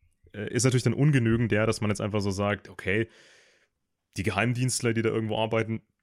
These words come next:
die werden schon, die können schon ihren Job und so und die werden schon alles richten und so. Ähm, und, ähm, der Bürger braucht da eigentlich sich gar nicht großartig da irgendwie reinlesen und so.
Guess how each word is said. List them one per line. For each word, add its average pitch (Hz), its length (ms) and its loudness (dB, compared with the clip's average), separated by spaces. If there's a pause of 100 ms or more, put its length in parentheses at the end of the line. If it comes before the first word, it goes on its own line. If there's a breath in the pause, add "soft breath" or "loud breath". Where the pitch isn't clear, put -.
(220)
die 123 100 2
werden 135 140 4
schon, 120 340 0
die 107 480 -8
können 165 300 6
schon 131 140 0
ihren 101 180 -2
Job 139 280 2
und 135 100 0
so 131 100 2
und 127 60 0
die 110 100 0
werden 117 140 -2
schon 123 100 -6
alles 104 240 -2
richten 123 260 -4
und 117 100 -2
so. 113 220 0 (760)
Ähm, 110 360 -4
und, 110 380 -4
ähm, 104 260 0
der 107 100 2
Bürger 117 520 6
braucht 98 320 -4
da 104 80 -2
eigentlich 101 360 -4
sich - 180 -8
gar 101 160 -6
nicht 104 160 -8
großartig 104 480 -6
da 104 300 -6
irgendwie 107 260 -8
reinlesen 104 460 -4
und 98 60 -4
so. 107 200 -2